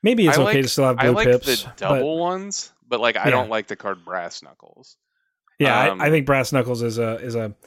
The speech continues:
Speaker 1: not, not good. I mean, the only thing that good that comes out of Brass Knuckles is the fact that if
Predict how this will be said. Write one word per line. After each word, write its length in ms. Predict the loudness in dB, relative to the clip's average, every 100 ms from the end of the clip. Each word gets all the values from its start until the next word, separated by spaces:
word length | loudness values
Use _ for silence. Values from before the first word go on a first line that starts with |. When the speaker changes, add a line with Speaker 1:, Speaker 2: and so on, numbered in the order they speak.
| _ _ _ -8
Speaker 1:
not, 320 | -4 -2 -4 _ -8
not 380 | -2 -2 -2 -2
good. 380 | 0 0 -2 -8
I 80 | -4
mean, 80 | 0
the 60 | 2
only 160 | 4
thing 120 | 4
that 160 | 2 0
good 260 | 0 0 -2
that 100 | -4
comes 180 | 0
out 80 | 0
of 80 | 0
Brass 360 | -2 -2 -2 -2
Knuckles 360 | -2 -2 -2
is 220 | -4 -6 -12 -20 -20 -20 _ -8
the 80 |
fact 320 | -2 -2 0 0
that 220 | 0 0
if 320 | 0 0 0